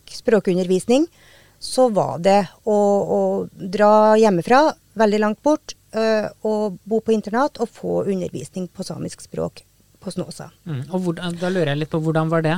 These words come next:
Speaker 2: Liksom, du dro bort som sjuåring, kom bare hjem i ferien og helt frem til du var, eh, femten, seksten år?
Speaker 1: Jo, for meg så var det, det var en selvfølgelig ting. Jeg hadde tre eldre søsken som allerede var på,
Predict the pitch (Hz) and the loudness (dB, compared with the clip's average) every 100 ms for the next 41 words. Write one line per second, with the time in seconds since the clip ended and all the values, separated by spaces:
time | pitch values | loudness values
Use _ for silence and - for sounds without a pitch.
0 | 175 165 165 160 165 156 151 151 156 160 | -4 -6 -4 -4 -6 -4 -4 -2 -4 -4
1 | 139 156 151 - - 143 147 147 175 135 | -4 -2 -2 -2 -2 0 2 0 0 0
2 | 120 143 139 156 147 139 131 139 147 113 | 2 0 -2 -2 0 0 -2 -2 -4 -4
3 | 120 135 143 139 - - 131 123 139 131 | -4 -2 -2 -4 -8 -8 -6 -6 -4 -2
4 | 127 127 131 127 143 123 131 139 127 127 | -2 -2 -4 -4 -6 -6 -6 -6 -6 -8
5 | 165 _ - _ _ _ - - _ _ | -8 _ -20 _ _ _ -14 -14 _ _
6 | 202 190 - _ 220 202 185 180 202 - | -6 -6 -8 _ -4 -2 0 0 -2 -4
7 | 214 170 160 175 160 156 170 175 151 151 | -6 -4 -4 -4 -4 -4 -2 -4 -8 -14
8 | - - 175 208 190 196 196 185 214 185 | -18 -16 -6 -2 0 0 -2 -2 0 0
9 | - 143 175 185 185 175 190 202 196 - | -2 -6 -6 -6 -4 -4 -2 -2 -4 -6
10 | 214 208 196 185 202 214 - - 254 277 | -4 0 -2 -2 -4 -4 -4 -2 -2 -2
11 | - _ _ _ _ - 226 214 220 208 | -6 _ _ _ _ -2 2 4 4 4
12 | 175 208 190 202 - 214 | 2 2 2 0 0 0